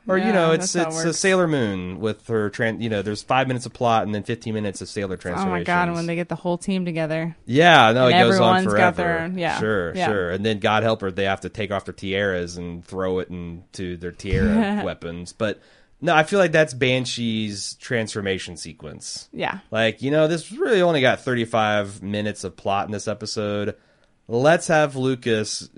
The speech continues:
Speaker 1: look, gaze into the middle distance while we have the ghosts of Rebecca running in and out of his cabin and therefore his mind. Let's have him,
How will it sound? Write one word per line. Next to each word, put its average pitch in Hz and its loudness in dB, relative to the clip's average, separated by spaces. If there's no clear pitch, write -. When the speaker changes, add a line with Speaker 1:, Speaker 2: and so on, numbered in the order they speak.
Speaker 1:
look, 110 -6
gaze 123 0
into 120 -4
the 113 -2
middle 110 0
distance 98 -6
while 98 -4
we 104 -6
have 95 -4
the 110 -4
ghosts 104 -2
of 98 -6
Rebecca 90 -4
running 95 -8
in 92 -6
and 92 -6
out 90 -8
of 85 -10
his 80 -16
cabin 87 -8
and 85 -12
therefore 85 -10
his 82 -14
mind. 85 -16
Let's 139 0
have 143 4
him, 131 0